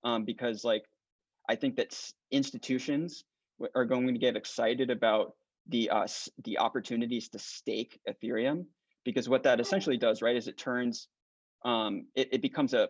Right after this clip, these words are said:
productive asset, right? So if you're a pension fund, you might have a mandate,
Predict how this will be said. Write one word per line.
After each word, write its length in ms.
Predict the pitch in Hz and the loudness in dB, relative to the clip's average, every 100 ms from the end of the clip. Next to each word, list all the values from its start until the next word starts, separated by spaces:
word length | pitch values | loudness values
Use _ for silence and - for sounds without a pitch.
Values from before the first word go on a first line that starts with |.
| - | 0
productive 520 | 120 127 135 113 107 | -2 0 0 -2 -4
asset, 420 | 95 - - - _ - | -4 -6 -12 -12 _ -2
right? 160 | 120 | -2
So 160 | - 123 87 | 0 -4 -4
if 160 | 117 | -4
you're 120 | 139 151 | 0 0
a 40 | |
pension 460 | - 131 135 120 113 | 0 -4 -2 -4 -4
fund, 300 | 110 110 117 _ _ | -2 -2 -4 _ _
you 100 | - | -2
might 140 | 123 123 | 0 2
have 100 | 123 | 0
a 60 | |
mandate, 560 | 107 110 120 117 107 113 | 2 2 2 0 0 -2